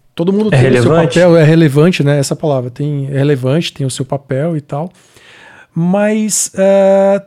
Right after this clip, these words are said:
Speaker 1: tem algumas pessoas que eu acho que, é, elas, elas não entendem que o trabalho que você tá fazendo é diferente de um vídeo de comédia, é diferente de um vídeo de humor, é diferente do que a gente acabou de comentar aqui lá no começo do, do podcast. Meu, você tá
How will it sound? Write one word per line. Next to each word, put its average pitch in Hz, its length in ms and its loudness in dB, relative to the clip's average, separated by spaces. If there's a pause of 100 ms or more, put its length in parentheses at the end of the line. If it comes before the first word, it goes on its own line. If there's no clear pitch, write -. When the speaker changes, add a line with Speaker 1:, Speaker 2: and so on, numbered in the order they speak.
(300)
Speaker 1:
tem 220 140 0
algumas 240 340 0
pessoas 165 680 -2
que - 140 -4
eu 185 100 0
acho 185 260 -4
que, 196 600 -4
é, 196 380 -6
elas, 185 440 -2 (420)
elas 180 260 -4
não 214 180 -2
entendem 214 640 -2
que 165 140 -6
o 160 40 -4
trabalho 175 460 0
que 180 100 -10
você 156 240 -4
tá 147 120 -6
fazendo 156 500 -4
é 170 100 -2
diferente 202 600 -2
de 185 100 -4
um 202 100 -2
vídeo 165 560 -4 (400)
de 147 140 -8
comédia, 170 600 -2
é - 20 -6
diferente 165 420 -6
de 160 80 -4
um 170 80 -2
vídeo 151 260 -6
de 147 140 -4
humor, 160 460 0
é 143 40 -2
diferente 165 440 -6
do 170 60 -4
que 175 100 -4
a 165 40 -2
gente 165 200 -4
acabou 170 240 -2
de 170 80 -4
comentar 170 400 -2
aqui 160 120 -6
lá 160 140 -2
no 185 100 -4
começo 175 380 -10
do, 165 160 -6
do 160 80 -6
podcast. 160 640 -10 (800)
Meu, 247 100 -2
você 214 140 0
tá 240 320 -4